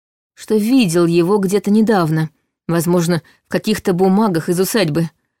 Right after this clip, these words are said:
Пообещал поискать». «Было бы здорово»,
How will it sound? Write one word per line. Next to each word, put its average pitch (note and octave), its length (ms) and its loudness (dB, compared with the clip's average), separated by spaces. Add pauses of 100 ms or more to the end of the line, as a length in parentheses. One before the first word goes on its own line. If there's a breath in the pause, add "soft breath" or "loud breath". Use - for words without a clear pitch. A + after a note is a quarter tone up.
(160)
Пообещал A3+ 480 2
поискать». G3+ 500 -2 (760)
«Было G#3 320 4
бы A3+ 140 2
здорово», F3 480 0